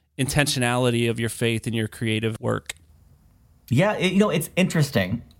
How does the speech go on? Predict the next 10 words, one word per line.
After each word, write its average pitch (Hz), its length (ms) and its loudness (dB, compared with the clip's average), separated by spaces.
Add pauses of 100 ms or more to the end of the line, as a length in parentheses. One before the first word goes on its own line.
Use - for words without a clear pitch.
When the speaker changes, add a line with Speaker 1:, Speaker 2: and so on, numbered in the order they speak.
Speaker 2:
because 139 560 4 (520)
especially 180 840 2
if 143 120 2
I'm 127 180 2
developing 113 680 2
something 104 520 0
that's 98 240 0
faith 101 240 0
inspired, 92 680 0
right? 95 300 0